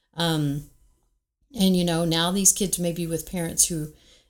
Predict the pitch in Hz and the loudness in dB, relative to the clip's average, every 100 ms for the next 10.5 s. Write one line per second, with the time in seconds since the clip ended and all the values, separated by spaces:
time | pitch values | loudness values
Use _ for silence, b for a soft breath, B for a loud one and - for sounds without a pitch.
0 | _ - 170 - 175 170 160 170 190 - | _ -2 -2 0 0 2 2 0 -2 -4
1 | - - - 170 170 156 156 143 - 165 | -4 0 0 0 -2 -2 -2 2 2 2
2 | 156 156 165 160 147 156 147 151 151 143 | -2 -4 -2 -2 -2 -2 -4 -6 -2 0
3 | 202 196 165 156 147 143 151 156 - 147 | 2 0 -4 -6 -6 -6 -8 -6 -4 0
4 | - 214 185 160 151 143 139 143 b b | 0 0 -2 -2 -2 -4 -6 -10 b b
5 | b b - 170 180 262 247 175 170 151 | b b -2 2 4 4 4 2 0 0
6 | 156 - 220 185 165 180 160 151 147 233 | 0 0 0 0 2 2 0 -2 0 0
7 | 254 170 175 170 160 156 156 220 247 185 | 2 0 -2 -2 2 2 4 2 2 0
8 | 156 160 160 147 165 143 135 b b b | -4 -6 -6 -4 -4 -4 -8 b b b
9 | b _ - 294 302 294 - 440 392 190 | b _ -10 -2 0 0 -4 -2 0 0
10 | 180 190 175 147 | 2 2 0 -2